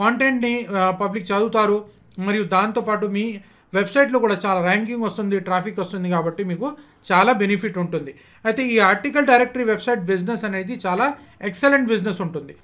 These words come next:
ఇందులో చాలా ఫార్మ్స్ ఉంటాయి, రకరకాలుగా ఫార్మ్స్ ఉంటాయి. ఈ ఆర్టికల్ డైరెక్టర్ బిజ-, ఆ, డైరెక్టరీస్ తయారు చేసుకున్న తర్వాత ఏమేం చేయాలి, చాలా step by step నేర్చుకున్నారంటే, ఆ, నేర్చుకుంటే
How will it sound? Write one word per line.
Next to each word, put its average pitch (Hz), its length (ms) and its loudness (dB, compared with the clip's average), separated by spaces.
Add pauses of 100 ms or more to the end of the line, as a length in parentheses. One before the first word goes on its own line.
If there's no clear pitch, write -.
(240)
ఇందులో 262 280 4
చాలా 240 340 2
ఫార్మ్స్ 226 440 -2
ఉంటాయి, 175 260 -6 (260)
రకరకాలుగా 247 680 2
ఫార్మ్స్ 220 380 -4
ఉంటాయి. 220 300 -2 (400)
ఈ 208 240 2
ఆర్టికల్ 196 420 0
డైరెక్టర్ 226 340 0
బిజ-, 202 260 -2
ఆ, 170 380 -2
డైరెక్టరీస్ 208 440 -2
తయారు 196 220 2
చేసుకున్న 214 360 0
తర్వాత 196 300 0
ఏమేం 214 540 0
చేయాలి, 202 360 2 (400)
చాలా 220 220 4
step 202 480 -2
by 240 100 4
step 240 220 -2
నేర్చుకున్నారంటే, 202 840 -2
ఆ, 180 40 -4
నేర్చుకుంటే 175 760 -4